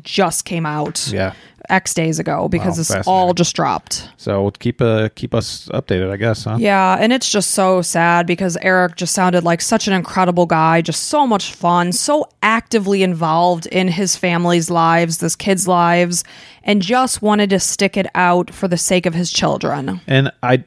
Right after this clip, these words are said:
Speaker 2: you gotta be a little careful in case he may have not have been the perfect guy either. You never know.
Speaker 1: I'm only going by the things I've heard.
Speaker 2: Right, right.
Speaker 1: You
Speaker 2: So
Speaker 1: know, I don't know anything other.
Speaker 2: I don't
Speaker 1: Uh,
Speaker 2: know that he's not. I, you know, you're just, just being a little cautious, that's all. But it sounds like Corey sucks.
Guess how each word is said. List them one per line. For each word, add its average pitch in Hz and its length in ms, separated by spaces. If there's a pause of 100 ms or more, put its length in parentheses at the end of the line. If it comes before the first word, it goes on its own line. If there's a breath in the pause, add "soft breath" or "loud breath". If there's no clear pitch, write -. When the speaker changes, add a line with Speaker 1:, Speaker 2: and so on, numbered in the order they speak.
(280)
Speaker 2:
you 143 400
gotta 135 180
be 147 80
a 135 60
little 131 220
careful 104 500
in 98 60
case 101 300
he 110 240
may 107 180
have 104 140
not 104 300
have 95 120
been 98 180
the 92 80
perfect 95 320
guy 92 140
either. 90 320
You 92 120
never 98 260
know. 90 300
Speaker 1:
I'm 240 200
only 269 220
going 262 300
by 220 160
the 208 80
things 214 300
I've 202 160
heard. 165 380
Speaker 2:
Right, - 220
right. - 300
Speaker 1:
You 190 80
Speaker 2:
So 196 60
Speaker 1:
know, 180 120
I 185 140
don't 196 180
know 196 140
anything 190 360
other. 185 460
Speaker 2:
I 123 160
don't - 100
Speaker 1:
Uh, 139 40
Speaker 2:
know 135 180
that 127 120
he's 117 140
not. 98 360
I, 107 200
you 107 140
know, 87 120
you're 98 160
just, - 280
just 123 160 (160)
being 131 180
a 123 60
little 113 260 (380)
cautious, - 380
that's - 220
all. - 180 (420 loud breath)
But 90 220
it 113 140
sounds 131 240
like 92 100
Corey 87 240
sucks. - 460